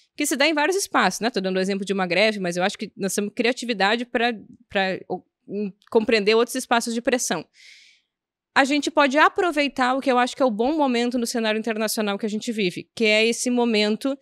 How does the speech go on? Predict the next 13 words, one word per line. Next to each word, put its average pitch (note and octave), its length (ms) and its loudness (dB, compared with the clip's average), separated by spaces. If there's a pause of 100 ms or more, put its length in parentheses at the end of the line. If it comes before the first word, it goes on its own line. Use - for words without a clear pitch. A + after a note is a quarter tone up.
(240)
de G3+ 120 -2
enfraquecimento A#3 920 0
do B3+ 120 0
imperialismo F#3 560 0
estadunidense, E3 760 -4
que C4 120 0
é G#3 60 6
diferente C#4 680 2
de, G3+ 420 0 (840)
enfraquecimento C4+ 520 0
não, F3+ 140 -2 (720)
de B3+ 160 2
crise. B3 640 2